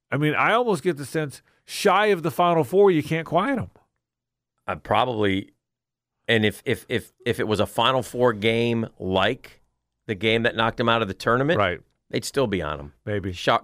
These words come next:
Speaker 2: shy of winning it all.
Speaker 1: Yeah.
Speaker 2: So I don't think you can quiet 'em. I think their minds are made up, and he's not Billy.
Speaker 1: Yeah.
Speaker 2: And
Speaker 1: Yeah.
Speaker 2: it will always be that way. And I'm surprised at, at Florida that it's come of that because
Speaker 1: I am too.
Speaker 2: it's not, this isn't like, well, you went through, it's, this, this isn't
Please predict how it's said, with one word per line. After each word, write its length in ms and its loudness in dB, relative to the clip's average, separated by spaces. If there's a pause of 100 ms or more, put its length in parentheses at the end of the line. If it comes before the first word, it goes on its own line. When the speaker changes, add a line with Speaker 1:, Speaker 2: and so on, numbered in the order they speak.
Speaker 2:
shy 280 0
of 120 -4
winning 280 -2
it 100 2
all. 240 -2
Speaker 1:
Yeah. 400 -6
Speaker 2:
So 260 0
I 160 0
don't 180 -2
think 200 -8
you 80 -12
can 280 -4
quiet 300 -10
'em. 100 -12
I 120 0
think 240 -4
their 120 0
minds 320 -2
are 60 -4
made 240 -2
up, 240 0 (640)
and 60 0
he's 120 0
not 240 0
Billy. 400 -2
Speaker 1:
Yeah. 360 -10 (180)
Speaker 2:
And 240 0
Speaker 1:
Yeah. 60 0
Speaker 2:
it 60 -4
will 140 -4
always 280 2
be 180 -2
that 200 0
way. 160 -2
And 100 -4
I'm 120 -2
surprised 640 0
at, 160 -4
at 120 -6
Florida 420 0
that 300 2 (440)
it's 160 -6
come 160 0
of 60 0
that 160 0
because 360 -2 (220)
Speaker 1:
I 140 2
am 140 0
too. 320 -8 (120)
Speaker 2:
it's 200 -2
not, 280 2 (200)
this 180 -6
isn't 280 -4 (120)
like, 520 0 (680)
well, 80 -2
you 160 0
went 220 2
through, 140 -10
it's, 160 -8
this, 200 -6
this 180 -4
isn't 240 -4